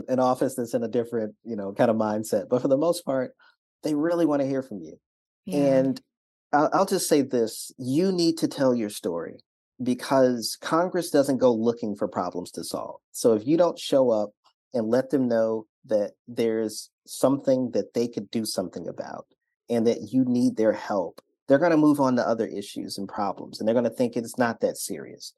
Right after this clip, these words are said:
Speaker 2: But you know it is. You know the impact on your life. You know what could have made a difference for you. And that's what we wanna empower you to be able to, to,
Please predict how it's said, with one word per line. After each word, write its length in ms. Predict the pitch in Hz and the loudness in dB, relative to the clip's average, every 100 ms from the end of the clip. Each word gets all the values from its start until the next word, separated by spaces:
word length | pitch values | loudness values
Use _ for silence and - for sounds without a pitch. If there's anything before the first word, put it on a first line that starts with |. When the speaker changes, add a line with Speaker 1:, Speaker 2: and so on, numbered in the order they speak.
| _ - | _ 0
Speaker 2:
But 160 | 147 | 0
you 160 | 170 220 | 2 4
know 220 | - 95 | 4 4
it 100 | 87 | 0
is. 380 | 85 107 131 - | -8 -8 -10 -10
You 220 | 127 202 | -4 0
know 180 | 190 135 | 4 4
the 140 | 113 | 2
impact 420 | 101 104 101 90 104 | -4 -6 -8 -6 -6
on 100 | 92 | -6
your 140 | 90 | -6
life. 340 | 85 92 139 143 _ _ _ | -6 -4 -6 -6 _ _ _
You 280 | 120 139 214 | -6 -2 0
know 180 | 175 143 | 4 4
what 240 | 127 123 | 4 0
could 140 | - 120 | 0 -2
have 120 | 104 | 0
made 200 | 104 98 | -2 -4
a 40 | |
difference 400 | 87 82 - - | -4 -8 -8 -12
for 140 | - 95 | -8 -8
you. 420 | 98 120 135 139 _ - | -4 -4 -4 -6 _ -6
And 200 | 127 117 | -4 0
that's 320 | 127 131 - | -2 -2 -4
what 220 | 123 110 - _ - | 0 0 0 _ -6
we 220 | 107 127 | 0 0
wanna 400 | 117 107 101 104 _ - | 0 -2 -2 -4 _ -4
empower 600 | 117 107 - 120 123 113 | -4 -4 -4 0 2 2
you 340 | 104 101 101 | -2 -4 -6
to 120 | 104 | -6
be 240 | 101 101 95 | -6 -2 -4
able 280 | 92 - - | -2 -4 -6
to, 340 | - - - - _ _ | -12 -12 -12 -18 _ _
to, 220 | - 98 | -4 -4